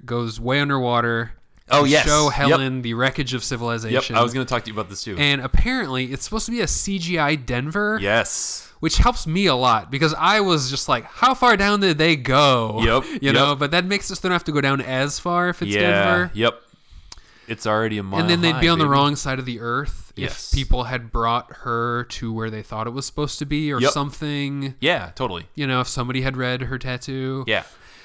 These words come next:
Speaker 1: So anyway, uh, insane, insane movie.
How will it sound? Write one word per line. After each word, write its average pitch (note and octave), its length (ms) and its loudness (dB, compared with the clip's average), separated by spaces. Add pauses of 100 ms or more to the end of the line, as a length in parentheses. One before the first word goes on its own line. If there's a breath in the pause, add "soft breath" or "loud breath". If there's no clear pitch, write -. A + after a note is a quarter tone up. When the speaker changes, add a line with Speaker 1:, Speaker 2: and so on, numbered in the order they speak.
(200 loud breath)
Speaker 1:
So F3+ 360 4
anyway, B2+ 680 0 (120)
uh, C3+ 360 2 (100)
insane, F3+ 680 0
insane C#3 540 0
movie. A#2 520 -6